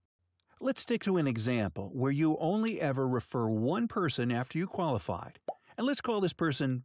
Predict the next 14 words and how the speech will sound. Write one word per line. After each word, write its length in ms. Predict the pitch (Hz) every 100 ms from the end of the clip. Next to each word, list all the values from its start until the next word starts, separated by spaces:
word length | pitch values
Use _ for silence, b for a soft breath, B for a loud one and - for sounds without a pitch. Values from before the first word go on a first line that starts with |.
| -
Bob. 500 | 113 104 85 - - _ b b b b -
Because 280 | 160 226
Bob 380 | 139 165 180 180
and 140 | 156 131
your 120 | 147
sponsor's 500 | - 160 151 143 113
experience 640 | 107 - 151 123 104 -
will 140 | 127 117
be 200 | - -
exactly 560 | 127 135 170 220 208
the 140 | 185 170
same 240 | 180 147
as 140 | 117
yours, 400 | 190 170 104 -